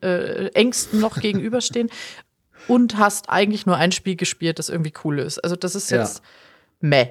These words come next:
Speaker 1: <laughs>
Speaker 2: Ja, ganz genau. Also ich, ich hätte auch unabhängig, also ich sag ja immer, es,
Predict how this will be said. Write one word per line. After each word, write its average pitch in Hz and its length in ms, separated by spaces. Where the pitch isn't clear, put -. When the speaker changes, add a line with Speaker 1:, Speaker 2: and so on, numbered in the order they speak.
Speaker 1:
<laughs> 640 360
Speaker 2:
Ja, 113 160
ganz 113 240
genau. 101 500
Also 113 180
ich, 110 160
ich 156 380
hätte 175 400
auch 143 220
unabhängig, 151 760
also 127 140
ich 131 140
sag 135 260
ja 151 120
immer, 131 320
es, - 360